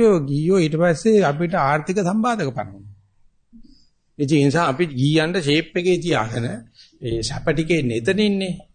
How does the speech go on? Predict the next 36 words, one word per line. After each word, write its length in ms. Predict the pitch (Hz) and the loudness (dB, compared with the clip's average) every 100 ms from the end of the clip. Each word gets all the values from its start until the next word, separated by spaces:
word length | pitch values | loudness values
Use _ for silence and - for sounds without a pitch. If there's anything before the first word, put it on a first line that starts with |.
| _ | _
මොකද 260 | 135 120 101 | -6 -4 0
වෙන 220 | 113 139 | 0 0
මෙහෙ, 280 | 131 139 151 151 | 0 0 0 -2
මෙහෙ 280 | 147 143 147 147 - | -2 -2 0 -2 -2
වෙන 180 | 165 156 | -2 0
කොහෙන්ද 260 | 180 180 185 | 0 0 0
හම්බ 180 | 180 147 | -2 -4
වෙන්නේ? 200 | 90 - - | -6 -10 -16
ඒ 100 | - | -10
නිසා 260 | - 165 180 | -4 0 2
ගියොත් 380 | 151 160 190 180 | 4 4 4 0
එක්ක 120 | 185 | -2
වැඩ 220 | 151 135 165 | 0 0 0
කරන 240 | 175 202 | -2 -2
බොහෝ 380 | 170 151 190 247 | 2 4 6 4
ප්‍රවේශයෙන් 520 | 277 208 185 175 175 165 | 4 2 2 2 0 -2
වැඩ 180 | 151 | -2
කරන්න 260 | 151 160 156 | -2 -4 -4
මොකටවත් 380 | 143 160 156 131 | -2 -2 -2 -2
නෙවෙයි. 280 | 135 170 330 - - - - | 0 0 -2 -6 -16 -20 -20
අර 180 | - 139 156 | -8 -4 -4
පිටි 280 | 143 147 170 | -4 -4 -2
ඇල්ලෙන් 340 | 151 143 170 196 | 0 -2 -4 -6
කී 220 | 180 165 | -8 -6
හරි 200 | 143 143 180 | -6 -6 -6
සැප 200 | 151 151 | -6 -6
ටික 240 | 147 139 | -8 -8
හම්බ 220 | 127 135 127 | -8 -6 -8
වෙයි 180 | 113 | -10
කියලා. 280 | 117 - - - - _ _ _ _ _ _ _ _ _ 214 | -12 -18 -18 -20 -20 _ _ _ _ _ _ _ _ _ -8
කොච්චර 260 | 214 240 | -2 0
ගැති 240 | 196 165 151 | 2 0 0
වෙලා 200 | 190 185 | 0 0
තියෙනවද 280 | 185 185 180 | -2 -4 -4
කියලා 200 | 185 180 | -6 -6
බලන්න. 180 | 190 | -8